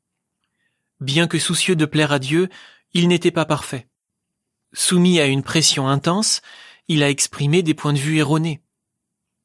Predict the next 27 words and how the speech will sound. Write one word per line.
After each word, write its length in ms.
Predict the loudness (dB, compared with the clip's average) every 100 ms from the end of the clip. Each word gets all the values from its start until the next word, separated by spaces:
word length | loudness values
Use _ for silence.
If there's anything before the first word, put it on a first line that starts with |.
| _
Cela 280 | -10 0 0
lui 160 | 2 2
a 60 |
valu 260 | 2 0 0
des 140 | 0
conseils 440 | -2 -2 0 -2 -4
très 260 | -6 -6
francs 340 | -6 -2 -2 0
de 60 |
la 120 | 0 0
part 240 | -2 -2
d'Éliou 640 | 0 0 0 -2 -2 -4 -4
et 100 | -2
de 100 | 0
Jéhovah. 540 | 2 0 0 -4 -10 _ _ _ _ _ _ _ _ _ _ _ _ _ _ -2
Comment 240 | 0 2
a-t-il 260 | 2 2 0
réagi ? 500 | 0 0 -2 -4 -10 _ _ _ _ _ _ _ _ _ _ _ _
Il 160 | 0 2
a 100 | 2
accepté 540 | 2 2 0 0 0
humblement 480 | 2 4 2 2 0
ces 160 | -2 -2
conseils. 540 | -2 -2 -4 -10 -16 _ _ _ _ _ _ _ -4
Il 120 | 0
a 40 |
reconnu, « 480 | 0 0 2 2 0